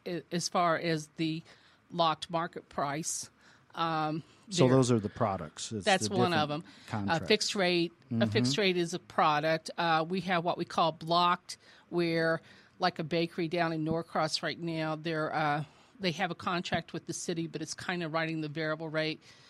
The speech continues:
Speaker 1: But when they foresee that the weather is going to turn, they can go in and lock in for a period of time, and then they can move back out of it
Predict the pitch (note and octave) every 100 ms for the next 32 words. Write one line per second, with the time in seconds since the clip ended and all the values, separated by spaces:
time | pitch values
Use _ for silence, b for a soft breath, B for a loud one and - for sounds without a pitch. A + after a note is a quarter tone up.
0 | B - E3+ E3+ E3+ E3+ - D#3 - D#3+
1 | D#3+ E3+ D#3+ D#3+ E3 E3 E3 E3+ D#3 D#3+
2 | - E3 D#3 D#3 E3 D#3+ D#3 D#3 D3+ D#3
3 | D3 D3 - D#3+ E3 F#3+ C#3+ - D#3+ D#3
4 | D3 - D3+ D3 D3+ D3 D3+ D3+ D3 D3+
5 | E3+ D3 D3 - C3 C3+ E3 C#3 C#3 B2+
6 | - _ - D3+ C#3 C#3+